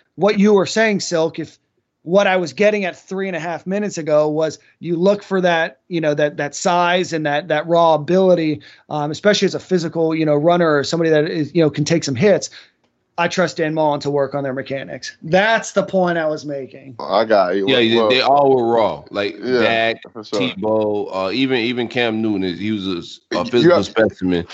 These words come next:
Speaker 2: you,
Speaker 3: Nobody
Speaker 2: you
Speaker 3: even
Speaker 2: have
Speaker 3: thought he had a shot 'cause Brantley looked somewhat polished. But yeah, you, you're right, bro. The physical tools is what he's looking for.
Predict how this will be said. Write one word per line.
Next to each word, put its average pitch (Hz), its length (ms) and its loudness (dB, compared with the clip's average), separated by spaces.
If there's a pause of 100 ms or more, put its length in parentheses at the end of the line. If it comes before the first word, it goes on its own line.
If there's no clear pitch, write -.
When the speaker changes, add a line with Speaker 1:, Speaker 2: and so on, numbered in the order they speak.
(180)
Speaker 2:
you, 131 200 4
Speaker 3:
Nobody 131 240 4
Speaker 2:
you 127 80 2
Speaker 3:
even 120 100 0
Speaker 2:
have - 60 -4
Speaker 3:
thought 120 160 2
he 117 80 2
had 117 160 2
a 101 60 -2
shot 113 340 0
'cause 95 100 -10
Brantley 101 400 -4
looked 113 240 -4
somewhat 95 360 -6
polished. 87 380 -4
But 87 100 -6
yeah, 107 260 2
you, 87 180 -2
you're 98 160 -4
right, 98 240 0
bro. 87 160 -4
The 85 100 -10
physical 127 300 -2
tools 120 240 -2
is 92 60 -4
what 92 160 2
he's 87 160 -2
looking 76 240 -6
for. 69 240 -16